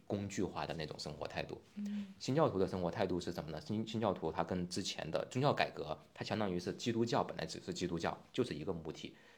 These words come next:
Speaker 1: 但是呢，在一五一七年的时候，有一个叫马丁路德的人，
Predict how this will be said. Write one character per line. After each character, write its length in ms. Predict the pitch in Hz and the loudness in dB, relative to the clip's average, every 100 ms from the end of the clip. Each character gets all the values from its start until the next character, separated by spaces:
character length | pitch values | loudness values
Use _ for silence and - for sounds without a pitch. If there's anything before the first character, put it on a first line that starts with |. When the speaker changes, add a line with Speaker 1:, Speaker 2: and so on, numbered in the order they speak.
| - _ - | -20 _ 0
Speaker 1:
但 160 | 139 | 2
是 120 | 117 | 4
呢， 120 | 113 95 | 0 2
在 120 | 113 | 0
一 160 | 104 | 0
五 120 | 110 87 | 0 0
一 160 | 87 | -2
七 280 | 107 - - | 0 0 2
年 180 | 123 82 | 0 -2
的 120 | 78 | -4
时 100 | - | -6
候， 140 | - 82 | -4 -2
有 100 | 76 | 0
一 40 | |
个 100 | 82 | 0
叫 140 | 98 92 | 0 0
马 160 | - | -2
丁 180 | - 98 | 0 0
路 120 | 120 | 2
德 100 | 87 | 2
的 160 | 80 80 | 2 2
人， 200 | - - | 0 -4